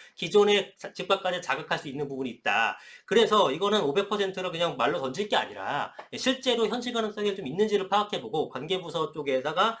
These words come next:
좀 이제 얘기를 들어보고 전반적인 논의 끝에 이 현실성이 있으면은 이 공약을 내걸고 그렇지 않으면 안 하셨으면 좋겠습니다. 괜히 혼란만 줄 것 같-, 같아요. 자, 그동안 현재 용적률이 백칠십 에서 이백이십 퍼센트 정도가 됩니다. 일 기 신도시 얘기하는 겁니다.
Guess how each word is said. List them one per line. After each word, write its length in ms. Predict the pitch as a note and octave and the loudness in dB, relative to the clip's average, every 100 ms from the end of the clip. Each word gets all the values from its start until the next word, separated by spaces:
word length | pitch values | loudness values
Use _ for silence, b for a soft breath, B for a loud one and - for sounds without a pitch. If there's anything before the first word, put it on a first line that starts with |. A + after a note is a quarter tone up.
| B | B
좀 100 | C#3+ | -8
이제 120 | D3+ B2 | -6 -2
얘기를 320 | C#3 F#3 F3 | -2 -2 -4
들어보고 560 | E3 D#3 A#2+ D#3 A3+ B B | -2 -2 -2 0 0 B B
전반적인 560 | C3 D#3 G3 F#3+ C3 | -2 2 2 0 -4
논의 240 | B2+ D#3+ F#3+ | -4 -4 -2
끝에 420 | F#3+ A3 G#3 - _ | -2 0 -2 -2 _
이 80 | C3 | -6
현실성이 420 | G3 G#3+ G#3+ F#3+ | -4 -2 -2 -4
있으면은 800 | C#3 D3+ D3 D3+ G3 G#3+ E3 B2 | -6 -6 -4 -2 0 2 0 -4
이 60 | B2+ | -8
공약을 340 | C#3 D#3+ E3 | -6 -4 -2
내걸고 520 | B2+ A2 A2 C#3+ C3+ - B | -2 -2 -4 -2 -4 -6 B
그렇지 240 | E3+ F#3 | -10 -4
않으면 280 | D3+ D#3+ F3 | -4 -2 -2
안 140 | - E3 | 0 0
하셨으면 340 | F#3+ G3 F3 | -2 -6 -12
좋겠습니다. 500 | B2+ B2 - G#2 G#2 | -12 -14 -14 -16 -12
괜히 260 | - C3 C#3+ | -8 -4 -2
혼란만 420 | A3+ A#3 A3 G3+ | 0 -2 -2 -4
줄 140 | C3 | -6
것 100 | B2+ | -8
같-, 240 | C#3 - _ | -8 -10 _
같아요. 560 | - - G2 C3+ B3+ - - b b b b | -14 -10 -4 -2 -2 -6 -14 b b b b
자, 120 | D3 | -6
그동안 420 | F#3+ A3+ A#3+ A#3 | 0 2 4 4
현재 220 | A3 A#3+ | 2 2
용적률이 520 | G#3+ G#3 A3 A3 G#3+ G3+ | 2 2 2 2 2 0
백칠십 400 | E3 - G#3 G3+ | -4 -6 -6 -4
에서 120 | F#3 | -4
이백이십 460 | D#3+ F#3 D#3+ F#3+ | -2 -2 -2 -4
퍼센트 260 | F#3+ F3 D#3+ | -6 -8 -6
정도가 320 | C#3 C#3+ D#3 | -6 -4 -4
됩니다. 400 | D#3 E3 F#3 - - | -4 -4 -2 -4 -6
일 100 | F3+ | -6
기 100 | F#3+ | -4
신도시 300 | F#3 D#3 D3 | -6 -6 -4
얘기하는 340 | A#2 C#3+ E3+ | -4 -6 -6
겁니다. 580 | C#3+ G#2+ A2 D#3+ B3+ | -8 -8 -4 -2 -2